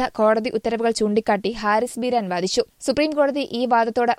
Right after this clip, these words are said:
വാക്കാൽ വിയോജിക്കുകയായിരുന്നു. സമാനമായ മറ്റ് കേസുകളിലെ കോടതി വിധികൾ ഹാജരാക്കാൻ സുപ്രീം കോടതി നിർദ്ദേശിച്ചു. ഇരയെ വിവാഹം ചെയ്താലും ശിക്ഷ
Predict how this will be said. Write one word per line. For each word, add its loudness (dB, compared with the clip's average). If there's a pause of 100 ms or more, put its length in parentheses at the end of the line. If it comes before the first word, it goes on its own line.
വാക്കാൽ 0
വിയോജിക്കുകയായിരുന്നു. 0
സമാനമായ -2
മറ്റ് -4
കേസുകളിലെ 0
കോടതി 0
വിധികൾ -4
ഹാജരാക്കാൻ -4
സുപ്രീം -4
കോടതി 0
നിർദ്ദേശിച്ചു. -4
ഇരയെ 2
വിവാഹം 2
ചെയ്താലും 2
ശിക്ഷ -6